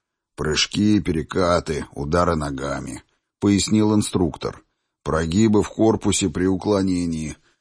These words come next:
развороты с целью нанесения более мощных ударов».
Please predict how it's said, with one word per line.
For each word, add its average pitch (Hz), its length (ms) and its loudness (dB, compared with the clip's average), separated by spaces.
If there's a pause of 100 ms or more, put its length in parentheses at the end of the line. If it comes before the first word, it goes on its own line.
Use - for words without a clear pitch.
(160)
развороты 107 760 4
с - 60 -6
целью 113 420 2
нанесения 104 760 4
более 101 400 4
мощных 90 480 0
ударов». 80 640 -2